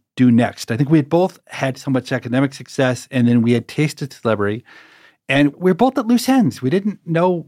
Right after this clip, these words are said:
what we could do next that would be fulfilling. And I asked you, "If you could have anything, what would you want?"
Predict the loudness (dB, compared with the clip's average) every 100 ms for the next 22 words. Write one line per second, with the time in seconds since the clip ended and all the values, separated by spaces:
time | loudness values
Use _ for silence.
0 | -8 -4 -4 -4 -6 -4 -4 -2 0 0
1 | -2 -4 -4 -4 -4 -4 -4 0 0 0
2 | -4 -12 _ -6 -2 0 0 0 -2 -12
3 | _ _ _ _ _ _ _ _ -2 2
4 | 2 2 0 -2 -4 _ -2 0 0 -2
5 | -6 -8 _ _ _ _ _ 0 0 0
6 | -2 -4 -4 -6